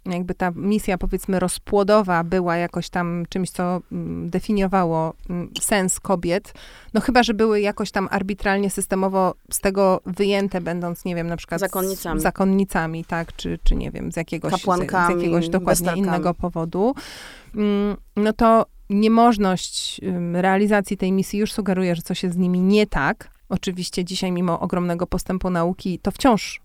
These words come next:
Speaker 1: funkcjonuje i, i zawsze w tyle głowy to pytanie właśnie, szczególnie u,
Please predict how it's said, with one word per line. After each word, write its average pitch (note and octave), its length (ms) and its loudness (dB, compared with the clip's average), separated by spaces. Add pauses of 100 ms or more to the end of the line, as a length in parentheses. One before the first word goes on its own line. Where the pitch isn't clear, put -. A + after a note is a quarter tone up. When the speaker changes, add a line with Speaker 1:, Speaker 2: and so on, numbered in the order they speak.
Speaker 1:
funkcjonuje F3 800 -2
i, F3 340 -4
i F3+ 40 -2
zawsze D#3+ 540 -2
w - 40 -14
tyle F3 200 0
głowy F3 300 -2
to E3+ 100 -4
pytanie D#3+ 380 -2
właśnie, D3+ 280 -6
szczególnie F3 500 -2
u, F3 120 -4